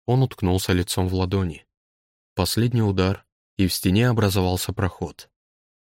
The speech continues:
«Неужели так трудно ответить по рации, если живой?» ворчливо произнёс появившийся из прохода старший сержант Сотыён.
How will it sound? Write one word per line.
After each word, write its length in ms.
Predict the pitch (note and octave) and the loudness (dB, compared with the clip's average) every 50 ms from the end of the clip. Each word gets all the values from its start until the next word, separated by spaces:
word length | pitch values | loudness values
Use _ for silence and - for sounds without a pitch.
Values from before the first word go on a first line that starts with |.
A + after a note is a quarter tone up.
| _ _ _ _ _ _ _ | _ _ _ _ _ _ _
«Неужели 540 | - F#2+ F#2+ F2+ F2+ F#2 F#2 A#2 D3+ D3+ C#3+ | 0 2 4 4 4 2 2 2 2 2 2
так 180 | C3 - B2 - | 2 0 -2 0
трудно 320 | - C3 C3 B2 B2 A#2+ | 2 2 2 4 4 2
ответить 400 | A#2 - - A2+ - A#2 G#2 - | 2 2 0 0 0 0 -4 -2
по 120 | - A#2+ A2 | 0 0 2
рации, 340 | A2+ A2 G#2 - - G#2+ | 2 2 0 0 0 2
если 340 | G2 F#2+ F#2 F2 - G2 F2+ | 2 4 2 2 2 0 0
живой?» 500 | F2 F#2 G2 F#2 F#2+ F2+ D#2+ C#2 - - _ _ _ _ _ _ _ | 2 0 0 0 -2 -4 -4 -6 -10 -18 _ _ _ _ _ _ _
ворчливо 560 | - F#2+ F#2+ F2 E2+ - - A2 A#2 A#2+ A#2 G#2+ | -2 -2 -2 0 -2 -2 -2 0 0 0 0 0
произнёс 480 | - A2+ G#2+ G#2 F#2+ G#2+ G#2 G2 - | 0 2 2 2 2 2 0 0 0
появившийся 640 | - - F#2+ F#2 F2+ F#2 F2 - - G2 - - G2+ F2+ | 0 0 0 2 2 2 0 -2 -4 -6 -2 0 0 0
из 100 | F2+ - | 0 -2
прохода 420 | - - F2 - - A2+ A2+ A2 | -2 -4 -4 -2 0 0 0 0
старший 440 | G2+ - - - G2+ A#2+ - - A#2+ | -2 -2 -2 -2 -2 0 0 -2 -2
сержант 420 | - - G#2 F2+ G2 F#2 F2 F2+ | -2 0 -2 0 0 0 0 -2
Сотыён. 580 | - - F2+ - - F#2+ F#2 F2+ D#2+ C#2+ B1 - | -2 -6 -4 -2 -2 -2 -2 -2 -6 -8 -12 -18